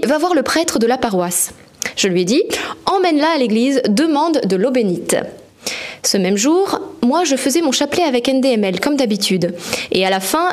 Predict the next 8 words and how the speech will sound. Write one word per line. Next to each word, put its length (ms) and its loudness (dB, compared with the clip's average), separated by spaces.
l'un 180 2
de 100 2
vous 280 4
dit 280 2
une 140 2
parole 320 0
de 80 2
connaissance. « 760 -2